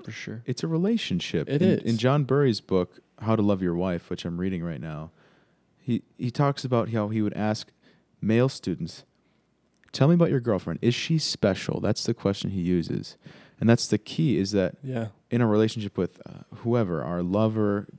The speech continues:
Speaker 2: God himself, or anything, it comes down to, is this important to you? And we know Christ says to us, "If you honor me before men, I will honor you before the Father. But if you
Speaker 3: Wow.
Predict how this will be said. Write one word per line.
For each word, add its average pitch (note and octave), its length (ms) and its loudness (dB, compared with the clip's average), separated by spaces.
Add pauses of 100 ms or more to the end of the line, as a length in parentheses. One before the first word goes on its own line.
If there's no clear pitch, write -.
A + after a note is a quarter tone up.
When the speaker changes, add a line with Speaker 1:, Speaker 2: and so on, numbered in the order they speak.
(220)
Speaker 2:
God G2 300 0
himself, F#2 720 -2 (500)
or F#2 460 0 (1120)
anything, A#2+ 480 0
it F2 80 -6
comes G#2 240 -4
down G2 240 0
to, E2+ 360 -4 (600)
is A2+ 160 4
this G#2+ 180 0
important G2 480 -2
to - 120 -8
you? E2 140 0
And F#2 140 -4
we G#2 80 2
know G#2+ 320 0 (640)
Christ G#2 380 0
says G#2+ 240 -2
to F2 160 -4
us, - 220 -8 (300)
"If - 180 -10
you G2+ 120 0
honor G2+ 320 -2
me F#2 160 -2
before F2 360 -6
men, D#2+ 240 -6
I E2 100 -8
will D#2 100 -8
honor D#2+ 220 -8
you B1 100 -8
before - 280 -12
the A#1 80 -12
Father. - 360 -12
But G2+ 140 -4
if - 140 -8
you E2 280 -4
Speaker 3:
Wow. G#2+ 440 -8